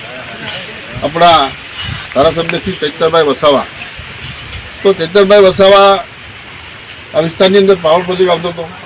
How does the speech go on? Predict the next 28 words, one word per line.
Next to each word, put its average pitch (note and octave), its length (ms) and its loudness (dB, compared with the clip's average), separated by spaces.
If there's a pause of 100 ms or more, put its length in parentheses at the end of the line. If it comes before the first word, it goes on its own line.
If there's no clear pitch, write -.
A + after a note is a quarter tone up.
(1160)
તો F#3+ 60 0
મારે E3 240 4
એમ G#3 100 6
કેવું G#3 280 6
છે G3+ 80 4
એમને F#3 380 2 (260)
કે, G3 80 -2
"ભાઈ, E3+ 240 4
અહીંયા - 960 -8
કોઈ F#3 100 0
ફેક્ટરી E3+ 340 -2
નથી F#3 300 4
આવતી, F3 300 0 (480)
તો F#3+ 80 -6
બીજો E3+ 200 -2
કોઈ F#3 120 -4
ઉદ્યોગ D#3+ 280 -6
નહોતો F3+ 180 -2
આવતો, E3 240 2
અહીંયા - 640 -10
તો F3+ 140 -2
માત્ર E3+ 480 0 (100)
આદિવાસી D#3+ 440 -2
સમાજના D#3+ 380 0
લોકો D#3+ 320 0
હતા E3 160 -2
અને D3+ 200 -6
આદિવાસી D#3 300 -4